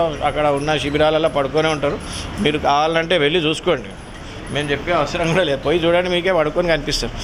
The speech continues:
వాళ్ళకి ఏమైనా అడిగితే ఏదైనా నంబర్లో వస్తున్నాయి అని చెప్పి సూచన ఉంటేనే ఆపుతారంట. ఇప్పటికీ నైంటీ ఫైవ్ పర్సెంట్ గోవులు సిటీలోకి వచ్చేసినాయి.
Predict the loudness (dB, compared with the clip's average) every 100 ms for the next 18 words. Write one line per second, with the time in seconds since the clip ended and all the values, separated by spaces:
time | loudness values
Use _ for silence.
0 | -8 -8 0 2 2 2 0 2 0 0
1 | -2 0 2 2 2 2 0 0 -2 0
2 | 0 2 4 2 0 -2 0 2 2 0
3 | 0 0 0 -2 -2 0 2 2 2 0
4 | 0 2 0 -2 -4 -8 -8 -12 -14 -14
5 | -16 -16 -16 -14 -8 -8 0 0 2 0
6 | 2 0 0 2 0 2 0 0 -2 0
7 | 2 2 2 0 0 2 0 -2 -2 2
8 | 2 0 -2 -4 -4 -8